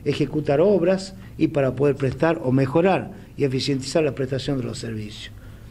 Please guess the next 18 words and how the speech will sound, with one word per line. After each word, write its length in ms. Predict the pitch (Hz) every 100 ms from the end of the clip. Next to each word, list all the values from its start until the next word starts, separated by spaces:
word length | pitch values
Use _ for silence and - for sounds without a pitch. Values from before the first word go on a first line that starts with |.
| - - -
Esa 240 | 175 170
cantidad 380 | - 160 147 170
de 80 | 156
empleados, 640 | 151 - 202 185 170 208 190 - - - -
lo 60 |
tengo 220 | - 135
que 80 | 131
decir 260 | 143 - 143
con 120 | 131
bastante 360 | 139 139 180 170
preocupación, 840 | 151 135 131 151 - 196 208 - - - -
se 160 | - 160
han 120 | 160
disminuido 520 | 151 147 160 180 180
en 80 | 143
casi 300 | 127 139 135
setecientos 760 | - 139 143 - 196 165 127
empleados. 480 | 123 117 120 120 117